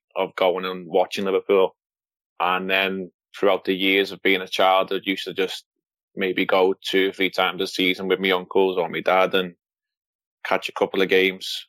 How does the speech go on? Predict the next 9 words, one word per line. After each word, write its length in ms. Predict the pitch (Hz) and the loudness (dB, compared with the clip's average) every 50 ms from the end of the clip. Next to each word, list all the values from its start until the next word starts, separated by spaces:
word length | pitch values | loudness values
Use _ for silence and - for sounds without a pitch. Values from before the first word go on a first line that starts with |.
| _ _ - | _ _ -8
until 600 | 98 98 - - - 110 104 101 101 98 92 - _ _ _ _ _ _ _ _ _ _ _ _ _ _ _ _ _ _ _ - | -8 -6 -6 -2 2 4 4 6 4 2 0 -6 _ _ _ _ _ _ _ _ _ _ _ _ _ _ _ _ _ _ _ -8
I 80 | 87 | -2
get 240 | 87 - 101 - - | 0 0 0 0 -2
to 180 | - 95 92 98 | -4 -2 0 0
an 120 | 92 95 | 0 0
older 300 | 98 95 98 98 98 98 | 0 0 0 0 0 0
age 300 | 98 95 98 98 - - | 0 0 -2 -2 -4 -6
of 120 | 98 - | -8 -8
about 320 | - - - 98 92 92 | -6 -2 0 0 0 -2